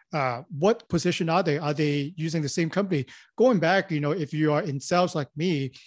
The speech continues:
maybe at the last company, they really wanted to use you right? But then they have a long contract,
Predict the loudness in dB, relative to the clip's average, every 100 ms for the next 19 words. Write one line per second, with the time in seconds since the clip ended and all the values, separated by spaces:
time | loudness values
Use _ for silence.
0 | -20 -4 2 2 4 2 2 2 0 0
1 | 0 -2 -4 -4 -2 -4 -4 -2 0 0
2 | 2 0 0 0 0 -2 -4 -4 -2 -2
3 | -2 0 0 0 -6 _ _ -2 2 2
4 | 0 0 0 2 0 0 0 0 0 0
5 | -2 -2 -8